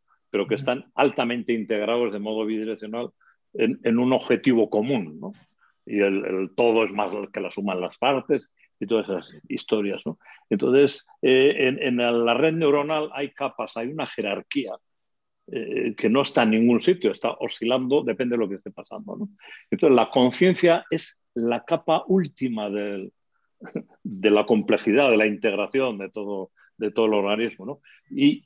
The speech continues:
Speaker 1: abre, da paso a la presencia del individuo, que puede, con su recepción de ese recao, el dolor,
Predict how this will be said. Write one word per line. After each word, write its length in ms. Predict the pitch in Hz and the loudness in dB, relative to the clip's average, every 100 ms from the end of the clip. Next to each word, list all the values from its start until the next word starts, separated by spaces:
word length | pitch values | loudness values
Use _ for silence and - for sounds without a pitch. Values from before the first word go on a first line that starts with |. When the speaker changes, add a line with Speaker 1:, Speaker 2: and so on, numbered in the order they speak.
| _ | _
Speaker 1:
abre, 480 | 165 160 165 165 - | 2 2 2 0 -2
da 280 | 127 156 - | -4 -4 -4
paso 520 | 165 170 - 165 - | -8 -8 -4 -4 -4
a 100 | - | -8
la 200 | 113 117 | -6 -6
presencia 520 | - 107 - 139 156 143 | -10 -12 -10 -6 -2 -2
del 160 | 117 | 0
individuo, 680 | 117 113 127 175 123 92 - _ _ _ _ _ | -2 -2 -2 -2 -2 -6 -8 _ _ _ _ _
que 160 | - 127 | 0 0
puede, 640 | - 160 185 170 185 208 _ _ | 2 4 6 6 2 0 _ _
con 280 | 120 117 | -10 -8
su 480 | 104 - - 120 117 | -10 -14 -4 -2 0
recepción 680 | 107 113 - 110 - 165 131 | 0 -2 -2 -6 0 0 0
de 80 | 117 | -4
ese 160 | 117 123 | -6 -4
recao, 520 | 117 104 143 143 - | -4 -2 -2 -2 -6
el 80 | 135 | -8
dolor, 440 | 127 147 151 185 | 0 4 4 0